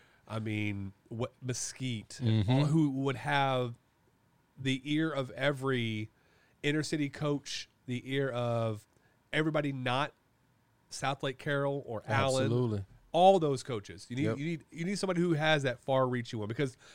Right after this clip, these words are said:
Speaker 1: the Allens and the, and the South Lake Carrolls, those are gonna be there regardless
Speaker 2: Mm-hmm.
Speaker 1: or whatever. But it's the West Mesquites, it's the Duncanvilles, it's the, well, maybe not Duncanville, maybe not DeSoto, maybe not Cedar Hill, but Sock,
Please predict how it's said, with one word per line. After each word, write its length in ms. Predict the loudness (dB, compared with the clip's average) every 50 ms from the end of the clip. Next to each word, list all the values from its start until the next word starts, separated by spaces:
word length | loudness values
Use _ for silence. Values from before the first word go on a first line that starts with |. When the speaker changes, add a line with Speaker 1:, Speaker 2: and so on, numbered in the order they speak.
| -20 -20 _ _ -12
Speaker 1:
the 120 | -10 -4
Allens 480 | 2 4 6 6 6 4 2 0 0 -2
and 140 | -4 -4 -2
the, 220 | -2 -4 -4 -4 -6
and 120 | -6 -8
the 60 | -6
South 220 | -2 -2 -2 0 0
Lake 140 | -2 -4 -4
Carrolls, 280 | -2 0 0 0 0
those 140 | -2 -2 -2
are 40 | 0
gonna 120 | -2 -2
be 140 | 0 0 -2
there 100 | -2 -2
regardless 560 | -4 -6 -6 -6 -8 -8 -10 -12 -14 -8 -2
Speaker 2:
Mm-hmm. 280 | 0 2 4 6 4 4 2 0 -4 -8
Speaker 1:
or 80 | -6
whatever. 280 | -6 -6 -6 -8 -10 -14 -18 -20 -12 _
But 120 | -6 -4 -4
it's 100 | -4 -6
the 80 | -6
West 380 | -4 -2 -2 -2 -2 -2 -6 -10
Mesquites, 560 | -12 -12 -12 -12 -12 -14 -14 -16 -18 -20 -20
it's 160 | -18 -18 -16 -14
the 160 | -14 -14 -14 -16 _ -6
Duncanvilles, 800 | -4 -4 -2 -2 -4 -6 -8 -8 -8 -8 -10 -10 -12 -14 -16 -16
it's 160 | -16 -16 -14
the, 420 | -12 -10 -10 -10 -10 -10 -12 -14 -16 _ -12
well, 100 | -8 -6
maybe 160 | -4 -4 -4
not 120 | -4 -6 -8
Duncanville, 440 | -10 -14 -16 -16 -16 -14 -14 -12
maybe 140 | -10 -10 -10
not 120 | -10 -12 -12
DeSoto, 460 | -12 -14 -12 -12 -12 -12 -12 -12 -12
maybe 160 | -14 -14 -14
not 140 | -14 -14 -12
Cedar 280 | -12 -12 -12 -12 -12
Hill, 280 | -12 -10 -10 -12 -12 -16 _ -20 -20 -20 -20 -20 -20 _ _ _ _ _ _ _
but 100 | -16 -12 -8
Sock, 440 | -6 -4 -2 -2 -2 -4 -6 -12